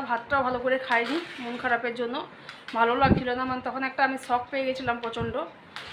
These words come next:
শকের মধ্যে ছিলাম। বাড়ির সবাইকে বলে রেখেছিলাম যে না, উম, কিছু নয়, কিছু নয়, প্যানিক না করতে, কিন্তু আমার ভেতরে হচ্ছিল একটু ভয়, একটু মানে কি ভালোই ভয় হচ্ছিল। তো সেই জন্য শকটা কাটতে একটু সময় লাগলো,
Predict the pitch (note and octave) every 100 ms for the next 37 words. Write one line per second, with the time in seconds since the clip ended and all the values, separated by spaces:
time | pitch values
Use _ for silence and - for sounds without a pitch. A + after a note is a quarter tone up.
0 | - A#3+ B3 C4 C4 C4 C4 A#3 A3+ A#3+
1 | A#3 C#4 - B3+ B3+ C4+ B3 B3 B3+ C4+
2 | C4+ B3+ B3 A#3+ A#3+ A#3 A#3+ A#3+ A#3+ A#3+
3 | A#3 - A#3 A#3 A3+ A3 B3 C#4 C4+ B3+
4 | B3+ B3+ C4 A#3+ A#3+ B3 B3 B3+ A#3+ A#3+
5 | B3 A#3+ A#3+ A#3+ B3+ B3 A#3 A#3+ A#3 A#3+
6 | A#3+ B3 - G#3 G3+ B3 - B3+ A#3+ A#3
7 | A#3 F#3+ G#3+ C4 - - - - - A#3
8 | B3 C#4 C#4+ D4 B3+ G#3+ C4+ C4 A#3+ A#3
9 | G#3+ - G#3+ B3+ F4 - - - - -
10 | - B3+ B3+ C4 C4 C4 C4 C4 C4 -
11 | - B3 B3 C4 C4 B3 - B3+ C4 B3
12 | A#3 C#4 C4+ A3+ A#3+